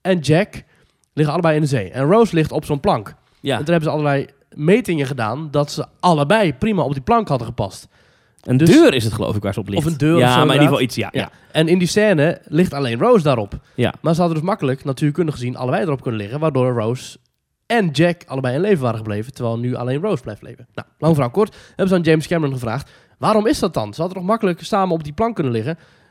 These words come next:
Speaker 1: "Ja," zei James Cameron, "maar voor het verhaal was dit beter, dat
Speaker 2: <laughs>
Speaker 1: Jack doodging."
Speaker 2: Ja, nou,
Speaker 1: Dus, eh, ja.
Speaker 2: zo is het met Star Wars,
Speaker 1: Ja.
Speaker 2: eh, en Star Tours in dit geval dus ook.
Speaker 1: Ja.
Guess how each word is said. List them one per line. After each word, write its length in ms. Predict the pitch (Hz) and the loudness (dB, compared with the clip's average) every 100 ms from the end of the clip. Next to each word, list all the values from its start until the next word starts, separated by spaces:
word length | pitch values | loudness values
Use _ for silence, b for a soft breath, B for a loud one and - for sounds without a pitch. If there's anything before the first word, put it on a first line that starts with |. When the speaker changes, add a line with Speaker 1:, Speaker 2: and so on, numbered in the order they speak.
| b | b
Speaker 1:
"Ja," 300 | - 226 175 | -2 0 2
zei 160 | 160 147 | 0 -2
James 260 | 135 135 - | -2 -4 -4
Cameron, 260 | 117 143 | -6 -4
"maar 320 | 151 156 160 | 0 0 0
voor 120 | 135 160 | -2 -6
het 80 | |
verhaal 240 | - 160 165 | -2 -2 0
was 120 | 143 | -2
dit 140 | 147 | -4
beter, 340 | 143 175 196 165 | -4 -4 -6 -8
dat 240 | 156 196 - | 0 0 2
Speaker 2:
<laughs> 80 | |
Speaker 1:
Jack 180 | 175 165 | -2 -2
doodging." 380 | 165 156 - 131 | 0 0 0 -2
Speaker 2:
Ja, 120 | 185 - | -2 -2
nou, 140 | 151 | -2
Speaker 1:
Dus, 260 | 156 - - | -2 -4 -4
eh, 140 | 139 | -2
ja. 160 | 151 110 | -2 -2
Speaker 2:
zo 180 | 254 | 0
is 80 | 254 | 2
het 100 | 220 | 0
met 100 | 196 | -2
Star 240 | - 233 226 | 0 2 4
Wars, 280 | - 156 - | 4 2 -2
Speaker 1:
Ja. 60 | |
Speaker 2:
eh, 280 | 101 147 113 | -2 0 0
en 100 | 139 | 0
Star 320 | - 185 151 | 0 0 0
Tours 280 | - 277 175 | 4 4 6
in 60 | 170 | 4
dit 100 | 151 | 0
geval 280 | 90 127 110 | 2 2 2
dus 200 | 110 - | 0 2
ook. 240 | 185 262 | 2 0
Speaker 1:
Ja. 140 | - | -4